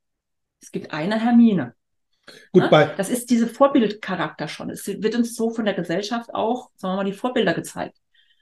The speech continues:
Speaker 1: Ne? Wenn du auch dein, dein Biologiebuch aufmachst, Bücher aufmachst in der Schulzeit, es ist männlich geprägt. Es ist
Speaker 2: Mhm.
Speaker 1: der männliche Körper, ist da vorne
Speaker 2: Mhm.
Speaker 1: drauf.
Speaker 2: Mhm.
Speaker 1: Ne? Also
Speaker 2: Ja.
Speaker 1: immer noch, immer noch.
Speaker 2: Mhm.
Speaker 1: Ne? Und da müssen wir einfach rebellisch sein,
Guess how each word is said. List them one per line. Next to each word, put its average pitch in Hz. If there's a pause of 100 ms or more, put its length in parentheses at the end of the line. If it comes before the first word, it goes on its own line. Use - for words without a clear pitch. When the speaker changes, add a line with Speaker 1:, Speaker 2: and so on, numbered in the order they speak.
(120)
Speaker 1:
Ne? 220
Wenn 226
du 220
auch 226
dein, 202
dein 185
Biologiebuch 214
aufmachst, - (680)
Bücher 240
aufmachst 165
in 170
der 175
Schulzeit, 240 (380)
es -
ist -
männlich 262
geprägt. 135
Es -
ist 123
Speaker 2:
Mhm. 127
Speaker 1:
der 190
männliche 185
Körper, 254
ist -
da 170
vorne 131
Speaker 2:
Mhm. 135
Speaker 1:
drauf. 135
Speaker 2:
Mhm. 123
Speaker 1:
Ne? 233
Also 185
Speaker 2:
Ja. 254
Speaker 1:
immer 240
noch, 202 (220)
immer 220
noch. 233 (340)
Speaker 2:
Mhm. 123
Speaker 1:
Ne? 196 (260)
Und -
da 262 (380)
müssen 320
wir 285
einfach 285
rebellisch 247
sein, 269